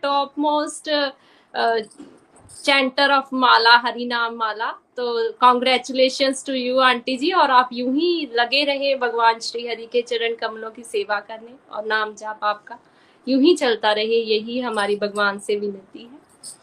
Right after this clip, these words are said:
आंटी जी, अब आप हमें ये बताइए हमारे व्यूअर्स को कि आप इस एज में भी टेक्नोलॉजी को इतना अच्छे से यूज़ कर पा रहे हैं, तो ये कैसे हो रहा है, हमें बताइए प्लीज।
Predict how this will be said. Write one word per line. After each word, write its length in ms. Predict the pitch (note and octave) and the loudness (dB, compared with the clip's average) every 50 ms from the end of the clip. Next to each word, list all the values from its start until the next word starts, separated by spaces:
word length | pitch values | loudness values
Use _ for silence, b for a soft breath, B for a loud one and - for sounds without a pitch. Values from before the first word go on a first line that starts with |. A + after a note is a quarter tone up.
| B B B B B B - | B B B B B B 4
आंटी 320 | - C4+ C#4+ C#4+ C4+ E4+ E4+ | 4 6 6 4 4 0 2
जी, 160 | D4 E4+ F#4 | 4 4 4
अब 200 | G4 F4 F4+ F4 | 6 6 6 6
आप 200 | E4 D#4 D#4 C#4 D#4+ | 6 6 4 4 0
हमें 380 | E4 D4+ D#4 D#4+ D#4+ D4+ A#3+ - - | -2 -2 -2 -2 -2 -2 -4 -4 -2
ये 160 | A#3 A#3+ C4 | -2 0 0
बताइए 560 | C4+ F4+ F4+ F4 D#4+ D4 B3+ B3+ B3 B3 B3+ | 0 0 2 4 4 4 4 2 0 0 0
हमारे 400 | C4+ C4+ A#3+ A#3+ A#3 A3+ A3+ A3+ | 0 0 0 2 2 2 2 -2
व्यूअर्स 360 | A3 A3 A3 A3 A3+ A3 - | -4 -4 -6 -6 -6 -6 -8
को 240 | - - A3+ A#3 C#4 | -2 2 2 2 2
कि 180 | C#4+ - - G4 | 2 2 4 6
आप 380 | F4+ E4+ D#4 D4+ D#4+ - - - _ - | 8 10 10 8 8 6 2 -4 _ -8
इस 260 | - C4+ D4+ D4 - - - | -4 -4 -4 -4 -6 -12 -8
एज 340 | - C4 C4 B3+ C4 B3 - | -2 0 2 2 2 2 2
में 260 | C#4+ D4 D4 C#4 B3+ | 2 4 4 4 2
भी 300 | A#3+ C4 A#3+ G#3+ A3 A3 - b b b b b b b b _ - | 0 -4 -6 -6 -8 -12 -14 b b b b b b b b _ 2
टेक्नोलॉजी 720 | C#4 C#4 - C4+ C4+ B3+ B3 B3 B3+ C4+ D4 C4+ F4 F#4 | 2 2 2 4 4 6 6 6 6 4 6 6 4 4
को 180 | F#4+ - G#4 - | 4 4 2 2
इतना 580 | - - C#4+ - - B3+ C4+ C#4+ E4 A4 A#4+ | 2 -2 -6 -6 -2 2 6 8 10 10 8
अच्छे 360 | G#4+ - - - - F4+ G4 | 8 4 0 -2 0 0 0
से 120 | F#4 F#4+ G#4 | 2 2 4
यूज़ 540 | G4 F4+ D#4 D4+ D4 D4 D4+ F4+ F4 - - | 4 4 4 4 4 4 4 2 2 -2 -2
कर 200 | - F#4+ D#4+ D#4 | 2 2 2 2
पा 300 | - - C4 B3 A#3+ A#3 | 4 4 6 6 6 6
रहे 180 | A#3 A#3+ A#3+ | 4 0 -2
हैं, 380 | A#3+ B3 B3 B3 C4 D#4+ A#4 - _ _ _ _ _ | -2 -4 -4 -4 -6 -6 -8 -14 _ _ _ _ _
तो 80 | F4+ F4+ | -2 -2
ये 120 | F4+ G4 | 0 -2
कैसे 500 | G4 - - D4 C#4 C#4 C#4+ - - G#4+ | -2 -4 -2 -2 -2 -2 -4 -2 0 2
हो 360 | A4+ A#4 A#4 A4 G#4 F#4 E4 | 2 2 2 0 0 0 0
रहा 300 | D#4 D#4 D4+ C#4+ C#4 C4+ | 2 4 4 4 4 2
है, 380 | C4+ C4 C4 A#3+ A3+ G#3+ G3+ G#3+ | 0 -2 -2 -4 -4 -4 -6 -8
हमें 280 | A3+ A3+ A#3 B3 A#3+ | -10 -10 -12 -12 -12
बताइए 500 | A3 B3 B3 - A3+ G#3+ G#3+ A3 A#3+ C4 | -12 -10 -6 -2 -2 -2 -2 -4 -6 -6
प्लीज। 480 | C#4 - C4 B3 B3+ B3+ B3+ C4+ C#4 B3+ | -6 -6 -8 -8 -6 -4 -4 -4 -4 -4